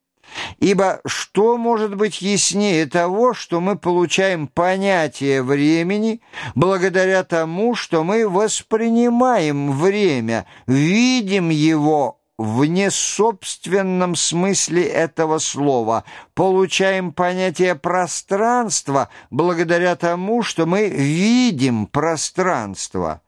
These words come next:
В особенности французы – приняли это объяснение и развили его дальше. Их идеология не заключает в себе ничего другого.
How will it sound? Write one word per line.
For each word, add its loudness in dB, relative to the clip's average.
В 2
особенности 0
французы – 0
приняли 2
это 0
объяснение 0
и 2
развили 0
его 2
дальше. -8
Их 2
идеология 0
не 2
заключает 0
в -12
себе 0
ничего 2
другого. -4